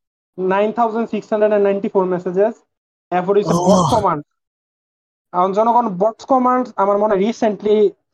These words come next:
Speaker 1: দুই নাম্বারে আইছে, কারণ ওই যে আমরা মোদে খেলি দেখে। এরপর হইছে ফাও পেশাল। এরপর হইছে আমার, আমি একটা সার্ভারের মধ্যে জনগণ, ইয়া, বট নিয়ে খেলাধুলা করি, ওইটা, ওইটার জেনারেল। এরপরে ফেরাই বেটা লাভ, লিংকস এন্ড নিউজ,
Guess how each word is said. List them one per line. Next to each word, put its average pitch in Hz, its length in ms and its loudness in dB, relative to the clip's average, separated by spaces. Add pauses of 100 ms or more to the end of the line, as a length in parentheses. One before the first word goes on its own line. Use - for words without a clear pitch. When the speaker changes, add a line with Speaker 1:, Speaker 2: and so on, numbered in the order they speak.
(260)
Speaker 1:
দুই 185 220 2
নাম্বারে 208 320 2
আইছে, 156 260 0
কারণ 170 220 0
ওই 170 160 2
যে 170 100 0
আমরা 156 220 0
মোদে 180 280 0
খেলি 196 220 -2
দেখে। 175 360 2 (680)
এরপর 170 220 -2
হইছে 180 180 0
ফাও 202 240 4
পেশাল। 240 500 2 (840)
এরপর 175 220 0
হইছে 202 200 4
আমার, 190 540 2
আমি 175 240 4
একটা 175 220 -2 (180)
সার্ভারের 190 480 2
মধ্যে 196 200 2
জনগণ, 196 380 4
ইয়া, 170 100 2
বট 170 360 0
নিয়ে 202 220 4
খেলাধুলা 196 440 2
করি, 208 400 2
ওইটা, 196 380 4 (160)
ওইটার 180 300 2 (220)
জেনারেল। 196 400 2 (960)
এরপরে 175 260 0
ফেরাই 190 320 2
বেটা 214 180 2
লাভ, 254 260 4 (680)
লিংকস 220 280 2
এন্ড 247 120 2
নিউজ, 254 320 2